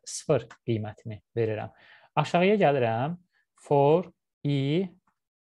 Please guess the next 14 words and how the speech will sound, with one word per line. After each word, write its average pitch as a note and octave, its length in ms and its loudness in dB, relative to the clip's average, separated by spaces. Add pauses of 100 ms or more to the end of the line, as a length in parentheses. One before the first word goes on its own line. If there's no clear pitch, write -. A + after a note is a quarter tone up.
(640)
in D3 340 -4 (2000)
range C#3 560 -2 (1800)
on C3+ 300 4 (400)
yazıram, A#2+ 580 0
bir F#3 80 -2
dənə D#3+ 220 -2
iki - 180 -8
nöqtə C#3 300 -2
qoyuram, A#2+ 480 -2 (400)
enter C3+ 420 -2
vururam, A2 540 -4 (440)
yazıram C#3+ 640 2
S C#3+ 480 -2
bərabərdir C3 920 0